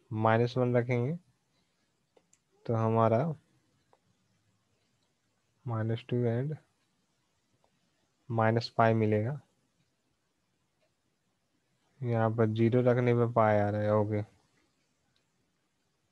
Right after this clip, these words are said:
तो चलिए यहाँ पर देख लेते हैं माइनस पाई पे, पाई पे हमारा पर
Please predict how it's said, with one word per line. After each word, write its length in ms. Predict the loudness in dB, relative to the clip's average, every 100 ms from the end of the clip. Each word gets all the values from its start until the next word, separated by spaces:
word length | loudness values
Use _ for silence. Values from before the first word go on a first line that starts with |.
| _ _ _ _ -12
तो 60 |
चलिए 300 | 2 4 6
यहाँ 180 | 4 4
पर 120 | 2 0
देख 220 | 0 2
लेते 240 | 0 0
हैं 60 | -2
माइनस 400 | 0 0 0 -2 2
पाई 160 | 2 2
पे, 160 | -2 -8 _ _ _ _ _ 2
पाई 160 | 4 4
पे 160 | 2
हमारा 400 | 2 2 2 0
पर 260 | -2 -4 -6